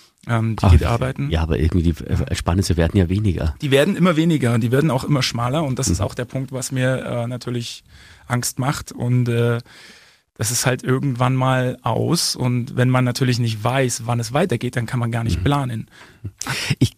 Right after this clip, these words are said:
Speaker 2: ich glaube, ich glaube, das ist das Problem im Allgemeinen. Ich glaube, die, die Problematik ist gar nicht so, wenn es mal heißen würde, nochmal, hey, vier Wochen nochmal kompletter Lockdown, aber danach haben wir definitiv eine,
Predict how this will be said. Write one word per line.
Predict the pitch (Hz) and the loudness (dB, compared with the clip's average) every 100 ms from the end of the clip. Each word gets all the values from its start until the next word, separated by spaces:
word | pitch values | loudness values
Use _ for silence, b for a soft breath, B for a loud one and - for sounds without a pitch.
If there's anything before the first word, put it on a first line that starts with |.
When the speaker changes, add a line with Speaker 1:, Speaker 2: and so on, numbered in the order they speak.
| - | -6
Speaker 2:
ich | - | -2
glaube, | - 113 143 160 104 | 4 6 6 4 -2
ich | - - | -4 -4
glaube, | 120 123 | -2 0
das | 123 | -2
ist | 123 - - 107 | -8 -8 -16 -2
das | 110 - | 0 0
Problem | - 117 101 120 | 0 0 4 6
im | 113 | 6
Allgemeinen. | - 120 101 85 55 76 78 B B | 6 4 4 2 0 -2 -6 B B
Ich | - | 2
glaube, | 135 180 | 4 4
die, | 147 - - - | -4 -16 -16 -12
die | |
Problematik | 110 117 113 107 104 - - | -6 -2 2 4 4 2 -4
ist | - 117 | -6 -2
gar | - 107 | 2 2
nicht | 127 | 2
so, | 127 | 2
wenn | 113 | 2
es | 107 104 | 4 4
mal | 101 | 4
heißen | 98 98 - 113 | 4 2 2 2
würde, | 101 | 4
nochmal, | 98 101 | 4 6
hey, | 92 104 | 6 4
vier | - 127 110 | 2 2 4
Wochen | 107 107 | 2 2
nochmal | 95 90 | 2 2
kompletter | 95 85 110 | 2 2 2
Lockdown, | 107 98 - 104 | 2 2 2 2
aber | - 107 | 4 4
danach | 95 98 107 135 - | 6 6 6 4 0
haben | 123 | 0
wir | 107 | 2
definitiv | - 151 143 127 - 127 - | 4 4 4 2 4 4 6
eine, | 104 98 | 6 6